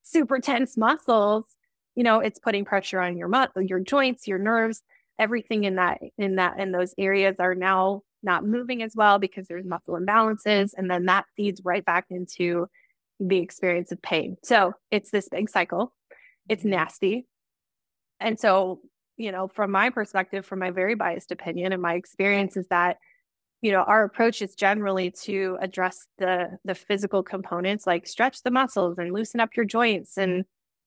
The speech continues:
you know, do injections and work on the inflammation. But really, like, those things will only get you so far until you address, like, what is telling the nervous system to be in fight or flight in the first place,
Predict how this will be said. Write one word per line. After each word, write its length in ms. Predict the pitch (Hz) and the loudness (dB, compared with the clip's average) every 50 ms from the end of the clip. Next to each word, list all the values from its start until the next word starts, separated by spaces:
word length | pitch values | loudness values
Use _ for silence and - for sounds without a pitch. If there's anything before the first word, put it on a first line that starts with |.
| _ _ _ | _ _ _
you 100 | - 208 196 | -2 0 0
know, 100 | 196 190 | 0 0
do 160 | 185 202 214 | 0 0 0
injections 680 | 240 240 214 - 214 220 - - 214 196 185 185 185 202 | 0 2 2 2 0 0 0 -2 -2 -2 -2 -4 -4 -2
and 260 | 196 185 185 185 - - | -2 -2 -2 -2 -4 -2
work 180 | - 214 214 - | -2 -2 0 2
on 100 | 240 226 220 | 2 2 2
the 80 | 220 | 2
inflammation. 600 | 208 202 - 220 214 202 208 208 - 214 190 185 | 0 -2 -2 -2 -2 -2 -2 -2 -2 -4 -2 0
But 220 | 185 190 180 180 - _ _ _ _ _ _ _ _ _ _ _ _ _ _ _ | 2 2 2 0 -2 _ _ _ _ _ _ _ _ _ _ _ _ _ _ _
really, 320 | - 233 269 277 254 233 214 | 4 6 6 6 6 6 4
like, 260 | 196 180 185 - - - - _ _ _ _ _ _ _ | 4 4 2 0 -6 -14 -20 _ _ _ _ _ _ _
those 360 | - 196 226 226 233 247 247 - | -2 2 4 4 4 2 0 -2
things 500 | - - - 208 208 220 240 240 - 220 | -4 -2 0 0 2 2 0 -2 -2 0
will 200 | 214 208 190 - | 0 2 2 2
only 260 | 196 202 214 226 226 | 0 0 0 0 0
get 180 | 208 214 214 - | 0 -2 -2 -2
you 100 | 214 196 | -2 -4
so 240 | - - - 185 185 _ | -4 -4 -4 -6 -4 _
far 380 | - 311 311 294 233 214 208 - - | 2 2 4 4 4 4 2 2 0
until 480 | 214 208 202 - - - 220 214 214 | -2 -4 -4 -6 -6 -4 -2 0 0
you 500 | 208 185 196 202 202 196 190 185 185 175 _ _ _ _ - | -2 -2 -2 -2 0 0 0 0 -2 -6 _ _ _ _ -6
address, 400 | 214 196 - 208 190 190 - - - - _ _ _ _ | -6 -4 0 0 0 0 -2 -6 -14 -20 _ _ _ _
like, 140 | - 196 190 - | -6 -4 -4 -2
what 280 | 208 196 202 214 226 | -2 0 2 4 4
is 180 | 240 277 262 - | 4 2 0 -2
telling 360 | - - - 202 196 196 196 | -8 -4 0 0 2 2 0
the 80 | 190 185 | 0 -2
nervous 280 | 175 170 175 180 185 - | -2 -4 -4 -6 -6 -8
system 340 | - 202 - - 196 202 | -10 -10 -6 -4 -4 -4
to 140 | 196 - 208 | -2 -2 0
be 160 | 190 196 190 | 0 0 0
in 140 | 190 180 180 | 0 0 0
fight 220 | - - 170 165 - | 0 -2 -2 0 -2
or 60 | 175 | -2
flight 260 | - - 175 170 165 | -2 -2 -4 -2 -2
in 60 | - 180 | -4 -6
the 80 | 165 | -6
first 260 | - - - - - | -6 -6 -6 -6 -6
place, 440 | - - - - - - - - - | -6 -6 -6 -6 -6 -10 -16 -20 -20